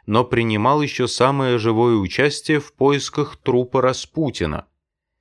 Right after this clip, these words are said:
Одевшись в доху и подняв воротник так, чтобы его невозможно было узнать, он разъезжал на извозчике по островам в надежде напасть на какой-нибудь след.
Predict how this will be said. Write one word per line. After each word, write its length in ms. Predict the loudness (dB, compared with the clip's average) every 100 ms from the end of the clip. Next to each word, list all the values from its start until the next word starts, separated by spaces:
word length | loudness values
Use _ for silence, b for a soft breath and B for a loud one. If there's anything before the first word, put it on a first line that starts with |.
| b b b 0
Одевшись 720 | 2 4 2 2 -2 -2 -2
в 120 | 0
доху 580 | 2 2 0 -2 -2 -4 b b
и 80 | -2
подняв 500 | 2 2 2 0 0
воротник 500 | 2 2 0 -4 -2
так, 220 | -2 -2
чтобы 320 | -2 -2 0
его 160 | 0 0
невозможно 600 | 0 -2 0 -2 -2 -2
было 200 | -4 -2
узнать, 400 | -4 -2 -4 -4 B B B
он 180 | 2 4
разъезжал 640 | 2 0 -2 0 0 2
на 180 | 0 0
извозчике 760 | 0 0 0 -2 -8 -2 -2 -2
по 200 | 0 -2
островам 680 | -2 0 0 4 4 4
в 80 | 0
надежде 480 | 0 2 0 0 -2
напасть 460 | -2 2 0 0 -6
на 100 | -2
какой-нибудь 720 | -2 0 -2 -2 -2 -4 -6
след. 520 | -8 -4 -2 -4 -10